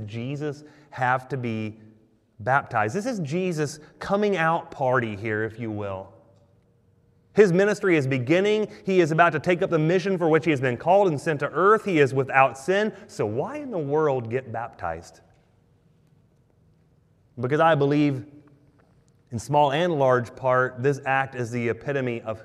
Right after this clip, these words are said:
who Jesus is and how he will live his life in humility. We get a better sense of this in Matthew's retelling of this account. In Matthew chapter three,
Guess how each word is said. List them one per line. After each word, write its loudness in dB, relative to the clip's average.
who -4
Jesus -8
is -16
and -6
how 2
he -2
will 0
live 2
his -2
life 0
in 0
humility. -2
We 2
get 4
a 4
better 4
sense -2
of 0
this 2
in 0
Matthew's -2
retelling 0
of -2
this -4
account. -6
In -4
Matthew -2
chapter -2
three, -4